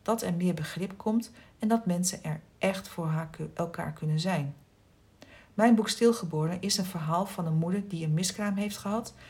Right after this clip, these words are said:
en vervolgens twee keer afscheid heeft moeten nemen van een gezonde zoon, omdat ze zelf ziek was. Met mijn boek wil ik laten inzien dat het leven echt niet alle glans heeft verloren als je dit meemaakt. Abonneer je op mijn kanaal om erkenning, herkenning te krijgen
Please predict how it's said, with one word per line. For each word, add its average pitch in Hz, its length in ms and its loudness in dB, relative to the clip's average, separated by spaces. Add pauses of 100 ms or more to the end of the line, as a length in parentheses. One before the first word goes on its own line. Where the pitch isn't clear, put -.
(220)
en 196 120 2
vervolgens 185 560 -2
twee 202 240 0
keer - 140 -6
afscheid 185 440 -4
heeft 180 220 -2
moeten 180 280 2
nemen 165 300 0
van 160 180 -2
een 151 80 0
gezonde 170 400 0
zoon, 156 360 -2 (300)
omdat 156 220 2
ze 165 100 -4
zelf 165 260 0
ziek 185 260 -2
was. - 360 -10 (800)
Met 254 260 4
mijn 165 180 4
boek 170 280 -4 (300)
wil 208 160 6
ik 240 120 2
laten 160 360 -2
inzien 180 540 0
dat 180 140 0
het 180 120 0
leven 175 320 -4 (160)
echt 202 320 0
niet 190 220 -2
alle 185 180 -2
glans 180 380 0
heeft 165 220 -6
verloren 160 380 -4
als 156 200 -6
je 160 80 -10
dit 160 160 -8
meemaakt. 151 640 -4 (1400)
Abonneer 208 400 8
je 196 120 4
op 180 60 2
mijn 185 220 4
kanaal 180 340 4
om 156 240 -2
erkenning, 202 580 0
herkenning 170 500 2
te - 80 -12
krijgen 156 560 -6